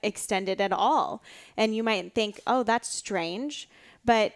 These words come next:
really starting to understand that based on working with someone who can facilitate and can help that movement is going to be key for anything.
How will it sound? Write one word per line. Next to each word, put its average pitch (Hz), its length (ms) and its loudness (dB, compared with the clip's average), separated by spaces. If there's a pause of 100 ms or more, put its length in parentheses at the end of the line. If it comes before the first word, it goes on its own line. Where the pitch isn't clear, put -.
(160)
really 247 440 0
starting 226 380 0
to 220 140 -4
understand 220 720 0
that 202 160 -2
based 208 240 -2
on 190 160 -4
working 226 360 -4
with 214 140 -4
someone 208 220 -6
who 208 140 -6
can 202 180 -10
facilitate 233 960 -2
and 202 160 -8
can 208 160 -6
help 226 400 -6
that 202 220 0
movement 226 340 -4
is 196 220 -6
going 208 240 -8
to - 120 -10
be 190 280 -6
key 202 480 -2
for - 240 -6
anything. 175 540 -6